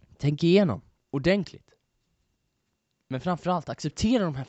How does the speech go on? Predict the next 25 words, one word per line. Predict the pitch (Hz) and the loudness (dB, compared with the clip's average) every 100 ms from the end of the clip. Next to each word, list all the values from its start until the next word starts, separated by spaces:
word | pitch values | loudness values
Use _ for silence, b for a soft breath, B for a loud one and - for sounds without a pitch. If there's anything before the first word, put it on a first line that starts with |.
| - | -8
fina | 190 196 190 | -4 -2 -2
sakerna | - 196 - 117 117 | -2 -4 -4 -10 -10
som | 120 | -10
du | 117 | -10
får | - | -10
till | - 208 165 | -4 -2 -2
dig. | - - B B B | -6 -14 B B B
Det | 147 - | -6 -2
är | 185 180 | 0 0
så | - - | -2 -4
underbart | 156 147 156 175 113 - | -2 0 0 0 -2 -4
att | 135 - - | -6 -6 -10
li-, | - | -8
liksom | 127 139 147 | -2 0 2
verkligen | 143 139 135 | 2 2 -2
kunna | 139 127 | -2 0
bara... | 120 113 - b b b b b _ _ _ _ _ _ _ _ _ _ | 2 0 0 b b b b b _ _ _ _ _ _ _ _ _ _
Ja, | 139 | -10
men | 151 | -8
alltså, | 143 | -4
du | 147 | 0
är | 147 | 0
så | 156 | 0
vacker | 147 175 - - | 0 0 -2 -8
idag. | 87 - | -8 -10